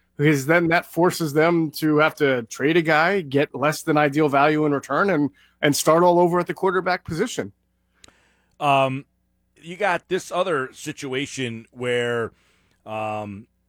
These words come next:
Speaker 2: the, the fracturing of this, uh, relationship, as it's being reported, is if you bring Doug, if you bring Wentz back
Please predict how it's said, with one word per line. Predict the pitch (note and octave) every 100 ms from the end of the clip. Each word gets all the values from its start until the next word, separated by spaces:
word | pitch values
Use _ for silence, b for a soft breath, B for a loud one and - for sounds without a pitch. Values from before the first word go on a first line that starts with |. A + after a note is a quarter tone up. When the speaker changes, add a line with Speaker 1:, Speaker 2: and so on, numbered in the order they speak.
| _ _ _ _ _ _ _ _ _ _ _ _ _
Speaker 2:
the, | B2+ B2+ - _ _
the | B2
fracturing | - D#3+ F3 F#3+ - F3 D#3 C#3+
of | D3 D3 G#2+
this, | C3+ B2+ - - - -
uh, | A2+ G#2+ G#2 G#2 G2+ G#2+
relationship, | A#2 B2 D3+ E3 A#2+ G2+ A#2+ G2+
as | A2 G#2
it's | G2+
being | C#3 B2 G#2
reported, | G2+ - G#3+ D#3+ A#2 - b b
is | D#3+ D3+ _ _ _ _
if | E3+ E3+
you | D#4+
bring | D4+ C#4+ G3
Doug, | G3+ G#3 E3+
if | E3+ C#3+
you | E4+
bring | D4 B3 D#3
Wentz | D3 F#3 -
back | - C3+ B2+ F#2 E2+